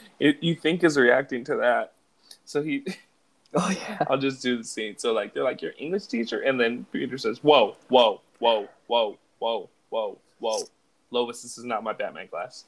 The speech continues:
Speaker 1: <laughs>
Speaker 2: God.
Speaker 1: <laughs>
Speaker 2: He's so fucking stupid.
Speaker 1: So stupid. But you've definitely, everyone has seen that gif, I think, of him being like, "Whoa, whoa."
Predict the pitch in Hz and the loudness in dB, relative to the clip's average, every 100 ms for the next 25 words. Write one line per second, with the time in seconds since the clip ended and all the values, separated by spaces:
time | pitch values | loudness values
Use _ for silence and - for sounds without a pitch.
0 | 175 - 494 453 208 - - - _ _ | -2 6 8 6 -2 -8 -14 -20 _ _
1 | - 247 - 254 285 - 247 - _ 220 | 0 2 2 -2 -4 -4 -6 -6 _ -12
2 | 208 - 185 196 214 180 269 - 220 185 | -10 -6 -2 0 0 -4 -8 -6 -4 -4
3 | 170 - - 156 196 185 135 135 160 165 | -6 -10 -6 -6 -6 -4 -4 -2 -4 -10
4 | - - 110 113 - 107 110 120 139 135 | -6 2 2 2 -4 -8 -6 0 2 4
5 | 123 117 - - 120 123 117 107 - 104 | 6 4 2 0 2 2 -2 -4 -6 -8
6 | 104 98 98 104 - - - 92 - - | -6 -6 -4 -6 -4 -6 -6 -14 -12 -10
7 | - 98 - 95 92 - - 92 76 - | -8 -8 -10 -12 -12 -12 0 2 2 -2
8 | _ 90 87 71 | _ -2 -2 -2